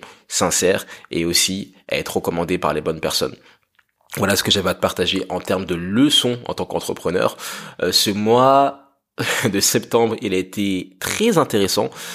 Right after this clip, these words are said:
parce que j'ai enregistré trois formations pour une plateforme qui s'appelle Silex T V. Silex point T V, c'est une plateforme, c'est un peu le Netflix de l'entrepreneuriat. Ils vont partager pas mal de ressources pour apprendre à faire plein de choses, euh, comment vendre sur les réseaux sociaux,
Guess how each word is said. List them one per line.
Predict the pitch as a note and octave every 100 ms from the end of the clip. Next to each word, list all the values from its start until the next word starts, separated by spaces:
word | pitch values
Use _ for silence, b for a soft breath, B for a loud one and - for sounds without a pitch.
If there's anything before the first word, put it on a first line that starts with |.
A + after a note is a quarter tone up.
| B -
parce | D#2+
que | - G2+
j'ai | F2+ -
enregistré | C3 F3+ F#3+ A#2 - A#2+ B2 C#3 - - - -
trois | - G#3
formations | - A2 G2+ - A2 A#2
pour | F#2+
une | E2+
plateforme | F2+ E2+ G2+
qui | G2+
s'appelle | - E2+ -
Silex | - - G2 G#2+ - B B _
T | F2+
V. | F#2 D3 B B B B
Silex | - F#2 -
point | F#2+
T | F2
V, | F2 A#2+
c'est | - - F#2
une | F#2 F2+
plateforme, | G2+ - G#2+ G#2
c'est | G2+ F2+ - -
un | A2
peu | G#2 B2
le | A2
Netflix | G#2+ G2 - A#2 A2+
de | G#2 F#2+ F#2
l'entrepreneuriat. | F#2 - G2+ - F2+ D#2+ F2 F2 F#2
Ils | F#2 E2
vont | F2
partager | E2+ - E2 F2
pas | - F2+
mal | F#2 F2
de |
ressources | F2 E2 - F#2+ F2
pour | - D#2
apprendre | C#2+ F2+ D#2+
à |
faire | F2 -
plein | F#2 E2+
de |
choses, | - E2+ F2 F#2 E2
euh, | E2
comment | - E2+ D#2+
vendre | D#2 F2+ F#2 F2+
sur | -
les | E2
réseaux | D#2+ E2
sociaux, | - D#2+ G2 G2